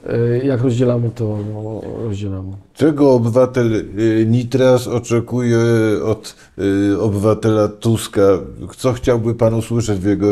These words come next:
Speaker 2: ek-, exposé?
Speaker 1: <laughs> To do, to stawia mnie pan znowu w niewrę-, niezręcznej sytuacji, bo ja mam nadzieję, e, że przed wystąpieniem pana premiera będę miał okazję,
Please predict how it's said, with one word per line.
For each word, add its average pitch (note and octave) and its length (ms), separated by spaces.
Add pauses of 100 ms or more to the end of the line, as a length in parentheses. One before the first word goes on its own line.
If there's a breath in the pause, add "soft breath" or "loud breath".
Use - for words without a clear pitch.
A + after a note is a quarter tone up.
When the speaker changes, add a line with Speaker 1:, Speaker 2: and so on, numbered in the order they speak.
Speaker 2:
ek-, F#2+ 200
exposé? F#2 760 (1900 soft breath)
Speaker 1:
<laughs> A#2+ 420
To C#3+ 100
do, C3+ 120
to - 200 (160)
stawia C3+ 340
mnie C3+ 120
pan C3+ 160
znowu C3 200
w C3 40
niewrę-, C#3 340
niezręcznej B2 400
sytuacji, D3 420
bo A#2 100
ja A#2+ 80
mam B2 160
nadzieję, B2 580 (280)
e, - 40 (1160)
że A2+ 440 (100)
przed A#2 240
wystąpieniem A#2 600
pana A#2 180
premiera A2+ 380
będę A#2 240
miał A2+ 180
okazję, A#2 460